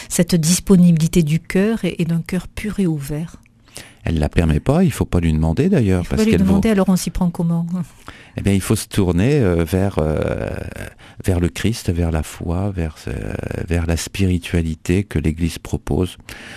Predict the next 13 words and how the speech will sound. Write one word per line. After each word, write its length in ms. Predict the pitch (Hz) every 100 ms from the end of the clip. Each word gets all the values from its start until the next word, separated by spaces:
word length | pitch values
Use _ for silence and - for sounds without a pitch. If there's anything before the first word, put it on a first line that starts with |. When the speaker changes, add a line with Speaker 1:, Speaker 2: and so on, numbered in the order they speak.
| -
Speaker 2:
l'interroger, 720 | 101 214 113 95 92 80 - - _ _ _ _ -
s'interroger. 1080 | - 117 110 98 87 87 82 85 98 120 - -
Euh, 100 | - - - - - - -
donc, 240 | 92 -
euh, 40 | - - - - - _ - - - - _ -
personnellement, 600 | 110 - 113 92 85 175
je, 140 | 143
euh, 300 | - - - - - - - - - - - - - -
lire 280 | 101 123
les 220 | 104 87 90
évangiles, 500 | 98 113 170 220 135
en, 340 | 92 71 -
euh, 260 | - -